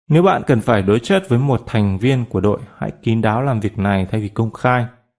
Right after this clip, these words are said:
Thể hiện sự chỉ trích như một lời gợi ý hay một câu hỏi nếu bạn có thể. Khuyến khích sự tin tưởng. Cố gắng tạo ra môi trường mà trong đó các đồng nghiệp tin tưởng lẫn nhau và có thể nói về những nhu cầu phát triển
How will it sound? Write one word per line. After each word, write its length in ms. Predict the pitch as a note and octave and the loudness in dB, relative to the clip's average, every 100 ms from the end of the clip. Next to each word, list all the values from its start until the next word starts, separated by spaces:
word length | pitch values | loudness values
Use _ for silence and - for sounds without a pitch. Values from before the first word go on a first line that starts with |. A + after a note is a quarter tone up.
| _ - | _ 0
Thể 80 | C3 | 2
hiện 220 | D#3+ C3+ | 2 0
sự 300 | - C3 - | -2 -2 -2
chỉ 260 | - A2 - | -2 -4 -2
trích 260 | - G3+ D#3+ | -2 -2 0
như 80 | |
một 140 | C3+ G2+ | 0 2
lời 200 | G2+ F#2+ | 2 2
gợi 160 | A#2 - | 0 -2
ý 260 | A#2+ A#2 C#3 | -2 0 0
hay 140 | C#3+ | 0
một 120 | B2 - | -2 0
câu 140 | B2 | 0
hỏi 240 | A2+ A2+ F2 - | 2 2 0 -6
nếu 140 | G2+ G#2+ | -4 -2
bạn 160 | B2 - | -2 -4
có 120 | G#2+ | -4
thể. 280 | A2 C#3+ F#2 - _ _ _ _ _ _ _ _ _ _ - | 0 0 0 -6 _ _ _ _ _ _ _ _ _ _ -8
Khuyến 240 | - C3 | 0 0
khích 220 | - A3 | 0 -4
sự 240 | - - - | -2 -4 0
tin 180 | C3 A#2 | 0 2
tưởng. 260 | B2 F#2+ - _ _ _ _ _ _ | 2 2 -2 _ _ _ _ _ _
Cố 140 | - C#3+ | -2 0
gắng 200 | D3 E3 | 2 2
tạo 220 | E3+ B2+ | 2 2
ra 240 | C3 D3 | 2 2
môi 160 | C#3+ C#3+ | 2 0
trường 340 | - B2+ G2+ | 2 2 2
mà 100 | G2 F#2+ | 2 0
trong 260 | - B2 | 0 0
đó 140 | A2 G#2+ | 2 0
các 140 | D3+ | 0
đồng 180 | C3+ G#2 | 0 0
nghiệp 160 | G2+ - - | -2 -2 0
tin 200 | C#3+ C3 | 0 2
tưởng 200 | G2+ G#2+ | -2 -2
lẫn 140 | C#3 | -2
nhau 220 | C#3+ C3 | 0 0
và 140 | G#2+ G2 - | 0 -4 -2
có 120 | A#2 | -2
thể 200 | - B2+ | 0 0
nói 180 | F#2+ G2+ | 0 -2
về 140 | A#2+ | -2
những 220 | G2+ A#2 C3 | -4 -2 0
nhu 120 | A#2+ | 0
cầu 220 | A#2 G2 | 0 0
phát 200 | - C3+ | 0 -6
triển 200 | - A#2 | -4 -4